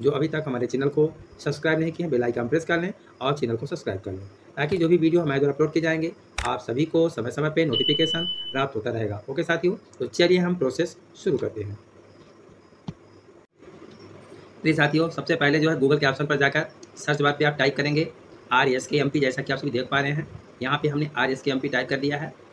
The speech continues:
अब इसके बाद नीचे यहाँ दिया राज्य शिक्षा केंद्र मध्य प्रदेश, आरएसकेएमपी डॉट इन, इस option पे आप click करेंगे साथियों।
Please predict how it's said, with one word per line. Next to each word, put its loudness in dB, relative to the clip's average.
अब -6
इसके -4
बाद 2
नीचे 0
यहाँ -2
दिया 2
राज्य 2
शिक्षा -4
केंद्र 0
मध्य -4
प्रदेश, -4
आरएसकेएमपी 4
डॉट 2
इन, 2
इस -2
option -2
पे -2
आप -2
click -2
करेंगे 0
साथियों। -2